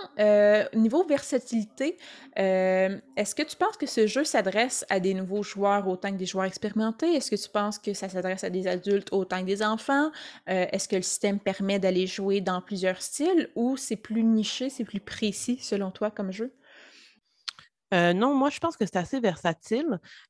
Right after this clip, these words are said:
Speaker 2: Euh, puis je pense que ça peut s'adresser autant à des débutants qu'à des joueurs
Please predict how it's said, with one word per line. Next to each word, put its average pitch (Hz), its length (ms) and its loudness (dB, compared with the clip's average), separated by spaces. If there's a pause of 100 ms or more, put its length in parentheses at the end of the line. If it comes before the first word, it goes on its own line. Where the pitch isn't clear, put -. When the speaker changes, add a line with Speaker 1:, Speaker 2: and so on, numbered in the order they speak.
Speaker 2:
Euh, 165 80 6
puis - 160 -8
je - 80 -10
pense 302 200 2
que 202 100 -10
ça 190 120 0
peut 185 140 -4
s'adresser 180 580 -2
autant 240 400 0
à 220 60 2
des 175 280 -2
débutants 190 600 -2
qu'à 175 400 0
des 160 180 -2
joueurs 170 480 2